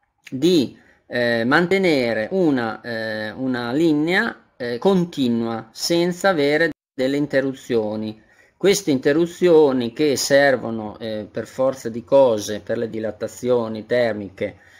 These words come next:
nelle fer-, ferrovie tradizionali, in questo caso non necessita di queste, di queste interruzioni e, e quindi ridu-, vengono ridotti i,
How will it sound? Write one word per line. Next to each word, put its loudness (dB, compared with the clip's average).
nelle 4
fer-, -4
ferrovie 2
tradizionali, -2
in 0
questo 0
caso 2
non 0
necessita 0
di -8
queste, -6
di -12
queste -10
interruzioni -2
e, -2
e -4
quindi -2
ridu-, -6
vengono -2
ridotti -4
i, -8